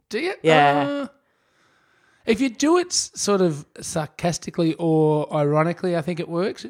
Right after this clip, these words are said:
Speaker 1: When you're trying to do it as part of your
Speaker 2: But you,
Speaker 1: moves.
Speaker 2: no, but you need to be able to, it needs to be in context. You can't wink out of context.
Speaker 1: So you can't wink after saying it's a Palmer?
Speaker 2: Oh, I don't know. If you can, if you do, you have to be able to carry it off. And some people,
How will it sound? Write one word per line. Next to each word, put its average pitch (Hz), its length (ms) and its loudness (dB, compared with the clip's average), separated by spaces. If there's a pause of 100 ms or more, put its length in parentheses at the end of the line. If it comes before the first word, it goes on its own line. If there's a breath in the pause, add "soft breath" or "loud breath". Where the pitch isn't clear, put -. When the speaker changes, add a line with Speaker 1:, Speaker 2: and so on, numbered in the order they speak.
Speaker 1:
When 214 180 2
you're 254 80 -2
trying 220 200 0
to 190 60 -2
do 175 140 2
it 170 60 0
as 139 100 -8
part 160 200 -2
of 139 120 -2
your 143 100 0
Speaker 2:
But 147 80 -2
you, 165 100 6
Speaker 1:
moves. 165 260 2
Speaker 2:
no, 220 220 0
but 214 160 0
you 208 160 -2
need 208 520 0
to 233 120 -8
be 214 140 0
able 170 380 4
to, 160 300 -8 (220)
it - 220 -14
needs 190 340 0
to 196 60 -12
be 190 100 2
in 165 120 -2
context. 139 680 -6 (340)
You 170 120 -6
can't 226 320 2
wink 196 200 4
out 165 140 4
of 156 80 -2
context. 135 720 -8
Speaker 1:
So 190 140 2
you 196 120 4
can't 202 240 0
wink 185 220 0
after 160 260 -2
saying 156 240 -4
it's 143 140 -6
a 135 80 -6
Palmer? 143 380 -6 (1300)
Speaker 2:
Oh, 240 60 -8
I 226 360 -4
don't 196 160 -4
know. 185 120 -4
If 214 200 -6
you 226 80 -8
can, 226 260 -2
if 233 200 -2
you 247 100 -4
do, 214 300 6
you 196 220 2
have 170 340 -4
to - 60 -14
be 185 100 4
able 151 160 4
to 151 80 -2
carry 139 280 0
it 139 60 0
off. 139 200 -2
And 180 120 0
some 247 300 4
people, 196 500 2